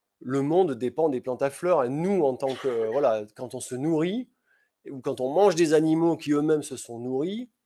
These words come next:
euh, ce sont des plantes à fleurs qu'on mange de façon très majoritaire. Euh,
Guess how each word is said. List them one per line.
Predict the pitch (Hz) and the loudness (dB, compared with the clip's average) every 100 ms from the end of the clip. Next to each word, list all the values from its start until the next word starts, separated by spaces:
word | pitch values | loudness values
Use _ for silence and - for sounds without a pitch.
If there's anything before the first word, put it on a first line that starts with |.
| _ _ | _ _
euh, | 110 104 104 | -10 -10 -10
ce | - - | -12 -8
sont | - | -4
des | 160 120 | -4 -4
plantes | 165 151 | -2 -2
à | 139 | -2
fleurs | - 143 | -6 -10
qu'on | - 117 | -8 -6
mange | 160 156 | -6 -8
de | _ _ | _ _
façon | 113 101 151 - | -20 -12 -12 -12
très | - 160 | -10 -8
majoritaire. | 123 135 160 143 135 117 - 107 113 _ _ _ _ | -4 -2 0 0 -2 -6 -12 -20 _ _ _ _ _
Euh, | 110 101 104 107 | -20 -18 -16 -18